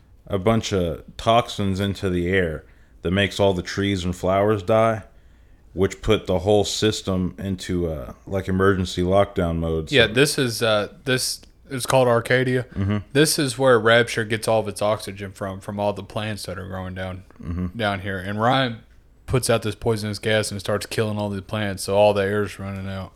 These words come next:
Speaker 1: Yeah, so, uh, it put the whole system on lockdown or whatever, so you couldn't leave.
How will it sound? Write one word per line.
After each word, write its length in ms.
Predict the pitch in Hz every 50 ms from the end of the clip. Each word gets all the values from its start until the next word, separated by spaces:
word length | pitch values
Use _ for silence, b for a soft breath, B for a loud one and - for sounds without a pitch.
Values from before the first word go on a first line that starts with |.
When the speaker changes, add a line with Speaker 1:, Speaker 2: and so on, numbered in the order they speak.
| - b b b b b b b b b b b b b b b b b b b b b
Speaker 1:
Yeah, 220 | - 95 85 73
so, 420 | 76 - - 90 87 82 80 80 76 - - - - - -
uh, 340 | 82 87 82 80 80 80 80 - - b b b b b b b
it 200 | - 90 90 -
put 220 | - 113 104 92 -
the 120 | 101 95
whole 300 | 87 101 104 104 101 92 76
system 440 | - - - 104 98 - - 98 92
on 140 | 90 87
lockdown 440 | 87 92 98 101 - - 92 87 87 85
or 60 | 82
whatever, 240 | 85 85 85 82 82
so 140 | - - 90
you 100 | 87 87
couldn't 300 | - - 107 90 85 82
leave. 380 | 87 104 110 101 95 90 85